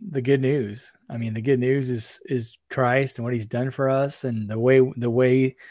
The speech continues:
the way back to him is na-, is available, and, and not only is it available, but it's made so clear and simple in the Book of Mormon.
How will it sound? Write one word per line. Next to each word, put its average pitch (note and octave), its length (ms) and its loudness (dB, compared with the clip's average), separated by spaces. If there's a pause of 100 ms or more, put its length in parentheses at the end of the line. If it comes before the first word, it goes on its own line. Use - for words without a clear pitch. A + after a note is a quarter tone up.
(260)
the C3+ 80 0
way D3 200 8
back B2+ 340 2
to C3 80 -4
him C#3 260 0
is A#2+ 140 -4
na-, C3 160 0
is C3 140 0
available, C#3+ 680 4
and, A#2+ 140 -2 (440)
and C3 120 0
not D#3 160 6
only D3+ 180 4
is C#3 100 2
it C3+ 80 4
available, C#3+ 480 4
but C3 140 2
it's B2+ 160 -2
made C3+ 240 2
so C#3 200 0
clear D3+ 480 2
and B2 120 -4
simple C3 440 -4
in A#2+ 60 -4
the A#2 60 -6
Book A#2 180 -6
of A2+ 60 -8
Mormon. A#2 400 -10